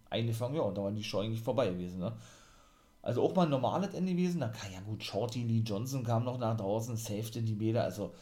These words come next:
stellte sich schützend vor den und das war's, ne. Aber dennoch muss ich wirklich sagen, A E W,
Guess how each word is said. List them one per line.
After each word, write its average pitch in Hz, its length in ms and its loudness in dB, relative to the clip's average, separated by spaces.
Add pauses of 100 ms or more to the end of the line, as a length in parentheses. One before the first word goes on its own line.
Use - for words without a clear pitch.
(120)
stellte 107 460 -4
sich 104 180 -2
schützend 113 380 -4
vor 98 220 -2
den 110 140 -2
und - 220 -8
das 107 240 -4
war's, 104 360 -4
ne. 101 160 -2 (420)
Aber 120 160 6
dennoch 123 420 2
muss 127 140 -2
ich 113 140 2
wirklich 113 260 0
sagen, 110 380 -2
A 110 160 -2
E 113 120 -2
W, 110 300 0